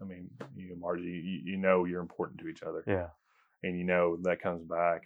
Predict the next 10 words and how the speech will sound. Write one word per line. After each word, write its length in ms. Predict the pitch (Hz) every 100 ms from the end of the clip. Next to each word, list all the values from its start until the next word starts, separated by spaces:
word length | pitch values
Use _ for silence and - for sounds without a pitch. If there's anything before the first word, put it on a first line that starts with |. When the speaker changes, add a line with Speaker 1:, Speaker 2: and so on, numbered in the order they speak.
| -
Speaker 1:
Um, 360 | 92 87 85 82 _ _ _
so 440 | - 92 87 85 - _ _ _ _ _ _ _ -
being, 500 | 104 104 101 95 92 _ _ _ _ _ _
being 240 | 110 104
somebody 380 | 95 101 98 95
that 180 | 90 82
can 400 | 92 90 90 85 - _ _ _ _ _ _ -
influence 600 | 101 98 104 107 107 107
somebody's 360 | 107 101 101 98
life 440 | 98 104 107 98